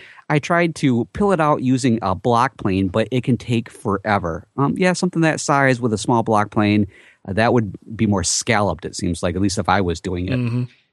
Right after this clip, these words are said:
Speaker 1: Anyway,
Speaker 2: Wow.
Speaker 1: so his question is, "What solvent can I use that will remove it but will not harm the wood glue in the butcher block?" So the solvent, I know this is a big issue for a lot of people. I, we frequently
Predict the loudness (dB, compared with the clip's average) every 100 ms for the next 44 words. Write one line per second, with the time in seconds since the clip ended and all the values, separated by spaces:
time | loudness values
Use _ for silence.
0 | _ _ -2 2 2 0 -2 0 2 0
1 | 0 -2 0 0 -2 -2 -6 -12 -10 -2
2 | 0 0 -2 0 2 2 0 -2 -2 2
3 | 2 2 2 2 -2 -2 0 0 2 0
4 | 0 0 2 2 0 0 -2 -2 -2 -2
5 | 2 2 2 0 -4 -2 0 2 0 -2
6 | 0 -2 0 0 0 0 -2 -6 _ 2
7 | 2 4 2 0 -4 -4 -6 -8 -18 -20
8 | _ _ _ -10 -4 0 0 -4 _ _
9 | -12 -6 0 2 2 2 0 0 0 0
10 | -2 -2 -2 -2 0 0 0 0 -2 0
11 | 2 0 -2 -2 0 0 0 -2 0 0
12 | 2 0 2 2 0